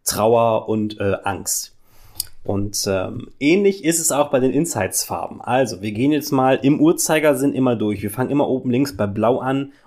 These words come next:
und gehen dann im Uhrzeigersinn bis Grün durch. Wir fangen an mit den Emotionen.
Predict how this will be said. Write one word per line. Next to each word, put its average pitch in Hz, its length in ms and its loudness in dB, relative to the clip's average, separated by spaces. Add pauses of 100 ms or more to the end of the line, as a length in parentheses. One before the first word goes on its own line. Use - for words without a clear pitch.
und 107 100 -6
gehen 113 100 -2
dann 110 180 -2
im 131 240 0
Uhrzeigersinn 104 720 0
bis 104 220 -6
Grün 110 580 0 (340)
durch. - 320 -12 (1300)
Wir 104 100 -8
fangen 117 200 -4
an 123 100 2
mit 107 100 0
den 110 120 0
Emotionen. - 500 -4